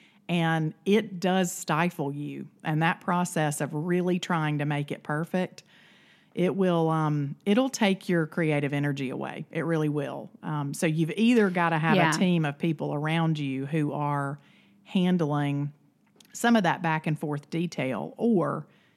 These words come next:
Speaker 1: you know, if it's just you individually, you gotta give yourself a little grace and permission to start before,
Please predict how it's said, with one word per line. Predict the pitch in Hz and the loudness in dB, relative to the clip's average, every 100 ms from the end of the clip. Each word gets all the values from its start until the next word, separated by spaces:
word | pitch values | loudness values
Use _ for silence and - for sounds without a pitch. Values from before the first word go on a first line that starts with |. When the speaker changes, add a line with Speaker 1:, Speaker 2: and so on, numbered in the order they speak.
| - | -4
Speaker 1:
you | 165 | -2
know, | 147 | -2
if | 147 | -4
it's | - - | -8 -4
just | 196 185 - | -2 -2 -2
you | 170 165 151 139 - | 0 2 0 -2 -4
individually, | 165 151 139 175 180 151 139 135 131 147 _ _ _ - | -2 -2 -2 -4 -2 -4 -4 -6 -8 -10 _ _ _ -10
you | 180 | -4
gotta | 185 196 | 0 0
give | 202 214 | 2 2
yourself | 220 214 214 214 | 0 2 0 0
a | 202 | 0
little | 196 185 | 0 0
grace | 160 131 90 - - | 0 -2 -2 -8 -8
and | 170 160 | -4 -2
permission | 160 151 151 165 139 | -2 -2 -2 -2 -4
to | 143 | -4
start | - 143 131 - | -4 -2 -2 -4
before, | 156 180 170 | -4 -2 -2